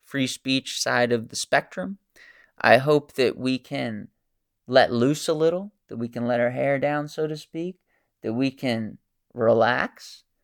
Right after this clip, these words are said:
that we can change the cues that we're giving to one another,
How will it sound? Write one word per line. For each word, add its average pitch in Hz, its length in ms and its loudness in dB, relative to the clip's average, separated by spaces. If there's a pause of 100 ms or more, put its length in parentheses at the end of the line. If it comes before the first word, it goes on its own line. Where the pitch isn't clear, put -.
(360)
that 127 120 0
we 127 160 2
can 120 640 -2 (460)
change 208 420 0
the 113 140 -4
cues 113 580 -8
that 110 120 -2
we're 117 120 4
giving 113 340 0
to 117 140 -8
one 113 240 -2
another, 107 520 -6